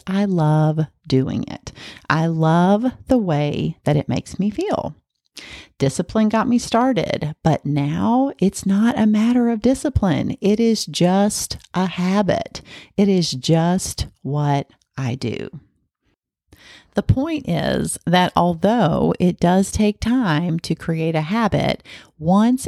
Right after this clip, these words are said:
it is created, you aren't relying on discipline any longer. Success, therefore, is not a marathon of discipline, but rather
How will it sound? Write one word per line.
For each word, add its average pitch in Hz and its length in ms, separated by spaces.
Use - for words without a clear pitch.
it 254 220
is 180 340
created, 170 960
you 180 300
aren't 196 300
relying 196 920
on 160 180
discipline 151 800
any 156 300
longer. 208 560
Success, 202 920
therefore, 160 920
is 156 200
not 190 500
a 202 140
marathon 185 1040
of 160 280
discipline, - 880
but 165 240
rather 180 840